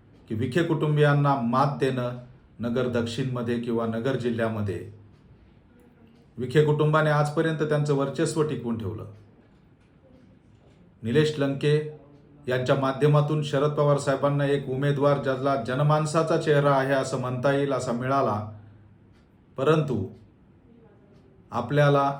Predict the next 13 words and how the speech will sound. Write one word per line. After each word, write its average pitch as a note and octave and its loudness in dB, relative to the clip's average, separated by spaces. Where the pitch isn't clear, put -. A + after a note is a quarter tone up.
पाहावं C#3+ 4
लागेल G2+ 0
की A#2 -6
ही D3+ -2
लढत D3 4
कशी C#3+ -2
होते. G#2 -2
नक्कीच D3 -2
ही D3+ 2
लढत C#3+ 2
रंगतदार C3 -2
होणार G#2 -4
आहे. - -12